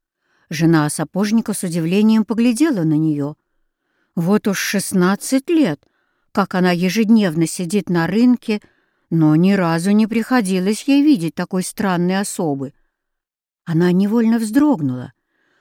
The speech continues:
когда старуха, хромая и пошатываясь, подошла и остановилась перед её корзиной.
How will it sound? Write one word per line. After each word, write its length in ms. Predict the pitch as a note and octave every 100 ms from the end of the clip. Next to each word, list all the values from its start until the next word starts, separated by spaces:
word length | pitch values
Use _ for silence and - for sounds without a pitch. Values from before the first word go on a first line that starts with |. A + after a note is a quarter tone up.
| _
когда 340 | - G3 F3+ F#3+
старуха, 560 | - G#3 B3 A#3 -
хромая 540 | E3+ G3 F3+ G3+ G#3 F3
и 60 |
пошатываясь, 840 | D#3+ E3 - C#4 C#4+ F#3+ E3 D#3 - _ _ _
подошла 720 | - F3 D#3+ - - D#3+ A3+ D4+ -
и 80 | F3+
остановилась 800 | F3 - F3+ E3 F#3+ C#4 B3+ -
перед 240 | G3 F#3+
её 300 | F3 F#3 A#3+
корзиной. 640 | - B3+ A#3+ G#3 D3+ A#2+